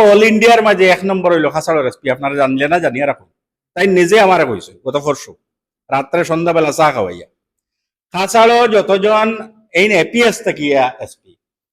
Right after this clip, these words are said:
আইপিএস না, তাই কইছেন তে সমস্ত all ইন্ডিয়ার মাঝে সীমিত সংখ্যক কতজন মা-, এসপি আছেন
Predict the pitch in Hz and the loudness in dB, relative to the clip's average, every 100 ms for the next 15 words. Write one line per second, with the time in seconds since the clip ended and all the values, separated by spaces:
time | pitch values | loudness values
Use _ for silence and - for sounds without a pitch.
0 | _ - 139 180 160 127 120 156 - _ | _ -6 -2 0 -2 -2 -2 -4 -12 _
1 | _ _ 180 214 208 214 202 214 226 226 | _ _ -2 -2 0 0 2 2 2 -4
2 | - _ _ _ _ - 175 165 160 139 | -12 _ _ _ _ 0 2 2 0 -2
3 | 123 110 - _ _ _ - 156 175 202 | -4 -6 -14 _ _ _ -4 -2 2 0
4 | - - 233 226 175 208 226 185 180 202 | -2 0 4 4 4 2 2 2 2 2
5 | 220 208 185 190 196 185 - _ _ _ | 4 2 2 2 2 0 -8 _ _ _
6 | 147 185 208 262 247 233 226 202 196 196 | -4 -2 2 2 2 0 -2 -2 -2 0
7 | 196 196 180 151 - - 139 - 180 156 | 0 0 -2 -4 -6 -6 -6 0 2 2
8 | 151 | 0